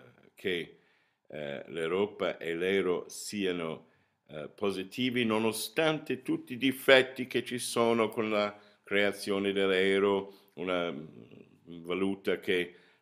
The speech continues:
ha una politica monetaria unita ma manca il coordinamento della politica fiscale, per esempio, che è un difetto gravissimo,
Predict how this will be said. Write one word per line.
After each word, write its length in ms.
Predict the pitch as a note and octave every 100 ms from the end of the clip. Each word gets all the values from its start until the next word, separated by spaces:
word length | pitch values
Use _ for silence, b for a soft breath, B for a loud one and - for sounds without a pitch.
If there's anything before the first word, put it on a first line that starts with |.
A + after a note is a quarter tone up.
| _
ha 180 | F2 F2+
una 220 | F2+ E2+
politica 400 | - F2 E2+ F2+
monetaria 640 | F2 E2+ D#2+ G2 F2+ F2+
unita 500 | E2+ E2+ F2 - F2
ma 320 | E2+ E2+ E2+ -
manca 460 | E2+ E2+ F2 E2 F2
il 120 | E2
coordinamento 680 | F2+ D#2+ E2 E2+ E2+ E2
della 180 | D#2+ D#2+
politica 400 | D#2+ E2 D#2+ D#2+
fiscale, 600 | D#2+ F2 - A#2+ G2+ D#2+
per 160 | D2 D#2+
esempio, 560 | D2+ D#2 C#2 D#2+ C#2+ - b b -
che 80 |
è 20 | D2
un 60 |
difetto 400 | D2 D2+ D2 E2
gravissimo, 880 | D2+ F#2+ G2+ A2+ - E2+ D2+ D2 -